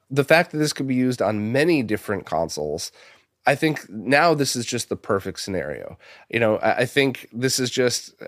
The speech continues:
I, I, I'm, I'm gushing over it. I think it's awesome. I can't wait for it to be released. I can't wait to start testing it. And I just think this is, this is something that many of us have been waiting for,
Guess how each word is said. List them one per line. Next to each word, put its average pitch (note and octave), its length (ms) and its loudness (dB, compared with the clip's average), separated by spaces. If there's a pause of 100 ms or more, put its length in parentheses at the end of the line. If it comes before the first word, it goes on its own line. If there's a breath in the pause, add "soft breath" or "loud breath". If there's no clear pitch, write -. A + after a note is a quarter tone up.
(120)
I, C#3+ 40 4
I, C#3+ 320 6
I'm, E3+ 120 6
I'm F3 160 4
gushing D#3+ 340 4
over F2 240 2
it. - 80 -10
I F2+ 60 -2
think D#3+ 180 4
it's D3 100 -2
awesome. A2 380 4
I F2+ 80 -6
can't C3 220 2
wait C3+ 160 2
for C3 100 0
it B2 80 -2
to A#2+ 60 -12
be A2+ 120 -2
released. A2+ 460 0
I - 40 -14
can't G#2 180 0
wait G#2 160 0
to - 60 -14
start F#2+ 260 -2
testing G2 340 -2
it. G2 180 -2 (380 loud breath)
And G#2+ 80 2
I B2 60 4
just C3 240 -2
think C#3+ 180 2
this C3+ 220 0
is, B2+ 280 2 (220)
this C3 260 -2
is B2 80 -6
something A#2+ 280 -2
that A2 100 2
many A#2 280 2
of G#2+ 100 2
us G2+ 140 0
have F2+ 100 -6
been F#2 140 -4
waiting F#2+ 280 0
for, A#2 340 2